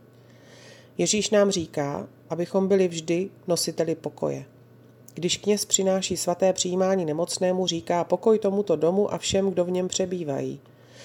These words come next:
A Kristův pokoj tam zůstává, pokud jsou tam lidé, kteří jsou ho hodni.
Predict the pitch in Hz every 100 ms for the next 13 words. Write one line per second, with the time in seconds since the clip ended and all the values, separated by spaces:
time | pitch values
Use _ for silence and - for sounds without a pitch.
0 | - - - 190 196 233 220 202 202 208
1 | 208 208 190 - 220 208 170 143 151 -
2 | - 202 202 160 147 156 190 196 185 185
3 | 180 - 175 165 165 156 147 139